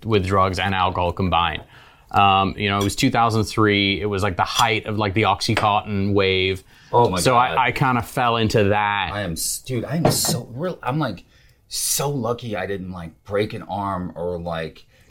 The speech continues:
Speaker 2: get my wisdom teeth pulled or
Speaker 1: <laughs>
Speaker 2: anything.
Speaker 1: To
Speaker 2: 'Cause
Speaker 1: where they were
Speaker 2: just,
Speaker 1: like, "Here you
Speaker 2: literally
Speaker 1: go."
Speaker 2: throw you
Speaker 1: Yeah.
Speaker 2: Oxycontin at you.
Speaker 1: Yeah.
Speaker 2: Fucking heroin.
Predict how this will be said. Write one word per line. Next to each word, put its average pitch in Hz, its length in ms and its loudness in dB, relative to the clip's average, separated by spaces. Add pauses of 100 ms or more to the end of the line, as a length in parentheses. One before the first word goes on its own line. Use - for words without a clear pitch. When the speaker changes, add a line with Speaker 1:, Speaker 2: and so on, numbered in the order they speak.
Speaker 2:
get 120 160 -2
my 104 120 -4
wisdom 101 460 -2
teeth 101 280 -6
pulled 92 380 -2
or 87 160 -2
Speaker 1:
<laughs> - 80 -10
Speaker 2:
anything. 107 680 2 (300)
Speaker 1:
To 147 80 6
Speaker 2:
'Cause 135 60 4
Speaker 1:
where 131 160 4
they 127 100 2
were 127 80 4
Speaker 2:
just, 127 80 4
Speaker 1:
like, 120 200 2
"Here 123 140 4
you 123 80 4
Speaker 2:
literally 170 220 6
Speaker 1:
go." 208 220 6
Speaker 2:
throw 127 540 4
you 113 260 0 (100)
Speaker 1:
Yeah. 139 220 6
Speaker 2:
Oxycontin 110 580 -2
at 82 180 -8
you. 76 180 -12
Speaker 1:
Yeah. 156 200 4
Speaker 2:
Fucking - 540 -4
heroin. 131 680 2